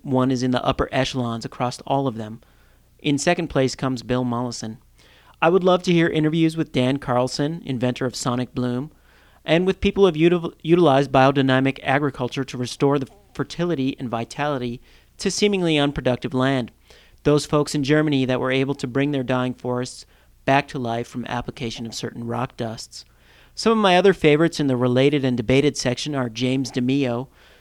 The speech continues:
whose work has to do with Reich's orgone technology in creating rainfall,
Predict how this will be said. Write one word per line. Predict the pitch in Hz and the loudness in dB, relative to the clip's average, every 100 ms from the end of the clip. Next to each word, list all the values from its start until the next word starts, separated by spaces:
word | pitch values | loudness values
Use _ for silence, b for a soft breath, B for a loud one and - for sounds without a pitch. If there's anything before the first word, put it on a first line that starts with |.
| b | b
whose | 143 127 | -6 0
work | 143 143 | 0 0
has | 143 - | -4 -4
to | 127 | -2
do | 135 | -2
with | 123 - | -2 -4
Reich's | 123 123 135 - | 0 0 0 -6
orgone | - 131 139 135 127 | -2 0 2 0 0
technology | 131 117 123 117 113 123 131 | -4 -8 -6 -6 -6 -6 -6
in | 117 | -8
creating | - 120 120 117 | -6 -4 -4 -6
rainfall, | 117 139 139 117 113 131 | -6 -6 -6 -6 -6 -8